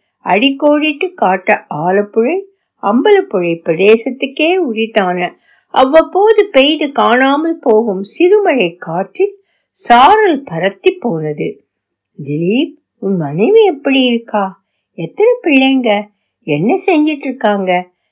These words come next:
நான் கட்டாயம் பார்க்கணும் அவங்கள." "நீ அகல்யாவை பார்த்திருக்கியோ, நட்டாஷா?"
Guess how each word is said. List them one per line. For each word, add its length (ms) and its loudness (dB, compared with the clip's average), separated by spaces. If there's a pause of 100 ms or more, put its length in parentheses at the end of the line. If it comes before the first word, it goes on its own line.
(140)
நான் 240 -8
கட்டாயம் 720 -6
பார்க்கணும் 560 -2
அவங்கள." 580 -8 (560)
"நீ 260 -2
அகல்யாவை 720 4
பார்த்திருக்கியோ, 840 -2
நட்டாஷா?" 720 -8